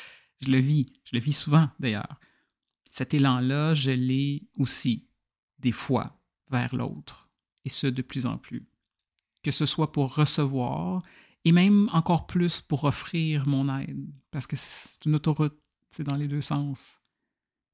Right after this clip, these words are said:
Je vous recommande d'aller à la découverte de votre réseau de support. Si vous me dites,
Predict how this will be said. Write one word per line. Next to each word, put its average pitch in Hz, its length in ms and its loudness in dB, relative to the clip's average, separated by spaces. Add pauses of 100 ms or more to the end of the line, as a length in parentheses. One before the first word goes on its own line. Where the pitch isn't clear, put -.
(640)
Je 151 120 0
vous 151 60 2
recommande 170 560 4
d'aller 151 260 2
à 156 120 4
la 139 140 2
découverte 135 640 -2
de 127 100 2
votre 120 240 -2
réseau 131 380 -2
de - 40 -14
support. 131 640 -2
Si 156 520 2
vous 139 260 -2
me 139 100 4
dites, 135 320 0